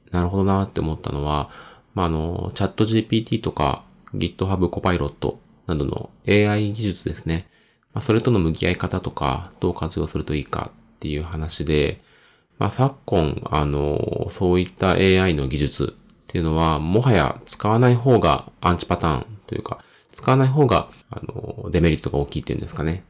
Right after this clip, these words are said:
っていう話がありまして、まあ、どういうことかっていうと、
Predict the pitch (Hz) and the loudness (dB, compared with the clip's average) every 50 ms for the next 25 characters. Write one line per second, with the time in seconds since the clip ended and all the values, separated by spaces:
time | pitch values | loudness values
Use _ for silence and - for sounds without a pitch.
0 | _ _ _ - 113 104 104 101 101 98 - - - 76 62 - - - 71 73 | _ _ _ -6 -4 -4 -2 -2 -4 -4 -4 -2 -2 0 0 0 -2 -2 -2 -2
1 | 76 78 - - - 76 76 69 65 67 - - _ _ _ _ _ _ - - | -2 -4 -6 -4 -2 0 0 0 0 -2 -6 -10 _ _ _ _ _ _ -10 -8
2 | 107 107 107 110 - 127 - - - - - - - - - - 71 76 - - | -4 -2 -2 -2 -2 -4 -6 -6 -2 -2 -2 -2 -2 -8 -8 -6 -4 -4 -6 -6
3 | - - 87 87 80 73 - | -6 -2 -2 0 0 0 -2